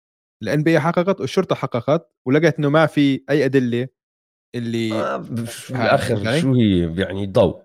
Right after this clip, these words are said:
Speaker 2: ليزر أحمر،
Speaker 1: آه، بس إنه،
Speaker 2: فهمت علي؟
Speaker 1: بس كانوا هم بالباركينج تبع هذا، وفي كاميرات كل محل. المهم،
Speaker 2: آه.
Speaker 1: كمل.
Speaker 2: هلا، هذا اللي صار قبل، آه، شهرين تقريبًا اللي هو.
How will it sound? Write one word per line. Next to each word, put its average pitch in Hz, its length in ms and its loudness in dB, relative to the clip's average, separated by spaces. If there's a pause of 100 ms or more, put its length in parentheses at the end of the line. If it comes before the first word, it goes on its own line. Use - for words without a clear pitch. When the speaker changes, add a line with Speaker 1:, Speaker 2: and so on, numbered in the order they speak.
Speaker 2:
ليزر 90 580 0
أحمر، - 240 0
Speaker 1:
آه، 226 40 6
بس 175 120 -4
إنه، 170 100 0
Speaker 2:
فهمت - 140 -2
علي؟ 92 100 0
Speaker 1:
بس 117 80 -6
كانوا 175 280 4 (100)
هم 170 180 2
بالباركينج 131 520 0
تبع 120 260 -4
هذا، 180 80 0
وفي 165 140 -4
كاميرات 151 360 2
كل 127 140 -2
محل. 92 320 -12 (160)
المهم، 220 220 2
Speaker 2:
آه. 185 180 4 (580)
Speaker 1:
كمل. 160 120 0
Speaker 2:
هلا، 123 360 2 (340)
هذا 208 200 6
اللي 196 160 4
صار 190 380 6
قبل، 170 520 0
آه، - 300 -6
شهرين 139 420 0
تقريبًا 139 380 0
اللي 107 280 -2
هو. 76 180 -8